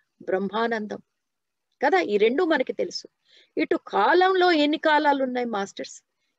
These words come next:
ఈ భౌతిక తలంలో ఉన్నప్పుడు మనకి మూడే కాలాలు, భూతకాలం, వర్తమాన కాలం, భవిష్యత్ కాలం. So ఈ రెండు రకాల ఆనందానికి, ఈ మూడు కాలాలకి ఏంటి connection అంటే,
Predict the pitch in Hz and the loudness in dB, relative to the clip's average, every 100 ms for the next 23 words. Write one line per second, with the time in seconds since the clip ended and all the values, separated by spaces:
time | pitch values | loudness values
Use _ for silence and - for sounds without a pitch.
0 | _ 262 320 180 196 214 254 254 233 214 | _ -2 -2 2 2 2 0 0 0 -2
1 | 220 226 214 190 202 - 320 302 277 294 | -2 0 0 0 -4 -4 -4 -4 -4 -6
2 | 220 233 370 - 214 190 - _ _ _ | -6 -2 -2 -2 -6 -6 -12 _ _ _
3 | _ _ _ _ _ _ _ 180 196 - | _ _ _ _ _ _ _ -8 -4 -2
4 | 262 277 440 _ _ _ _ - - 226 | 0 -2 -6 _ _ _ _ -10 -8 -6
5 | 240 240 - 269 339 392 294 285 - - | -4 -4 -6 -8 -6 -4 -4 -4 -10 -10
6 | - - _ _ _ _ _ _ _ - | -12 -12 _ _ _ _ _ _ _ -4
7 | 339 359 294 294 214 247 339 359 359 370 | 2 4 4 2 2 2 0 2 4 4
8 | 320 302 320 294 302 294 - 339 311 233 | 4 2 2 2 0 0 2 2 2 0
9 | 269 330 302 277 269 277 277 269 208 226 | 0 0 2 4 4 0 -2 -6 -2 -2
10 | 247 269 233 214 - 220 190 175 - 202 | -2 -4 -2 -4 -6 -8 -8 -12 0 2
11 | 339 | 2